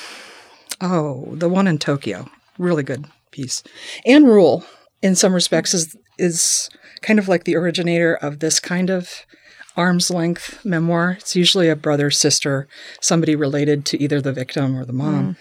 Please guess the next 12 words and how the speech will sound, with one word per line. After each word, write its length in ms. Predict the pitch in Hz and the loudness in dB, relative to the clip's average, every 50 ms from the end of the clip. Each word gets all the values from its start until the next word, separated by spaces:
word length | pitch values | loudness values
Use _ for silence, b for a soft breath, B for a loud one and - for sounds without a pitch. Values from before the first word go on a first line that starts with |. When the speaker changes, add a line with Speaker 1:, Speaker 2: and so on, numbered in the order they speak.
| B B B B B B B B B B B B - | B B B B B B B B B B B B 4
Speaker 1:
Ann 160 | 208 214 214 | 6 8 8
Rule 260 | 202 196 196 196 180 | 8 8 6 6 4
wrote 200 | 180 165 156 151 | 4 4 4 4
a 40 | 156 | 2
book 400 | 151 - 170 156 147 143 - - - | 2 2 2 4 4 2 0 -4 -2
that 120 | - 175 165 | 0 2 2
in 100 | 160 156 | 4 4
many 180 | 156 151 147 | 4 4 4
respects 480 | 151 151 143 - - 156 135 131 - - | 2 0 0 0 0 0 0 0 0 -4
kind 280 | - - 175 151 151 147 | -4 -2 0 0 0 0
of 240 | 135 139 - - - _ _ - | 0 -4 -6 -12 -20 _ _ -4
sp-, 400 | 165 - - - - - _ - | 0 2 2 2 2 0 _ -10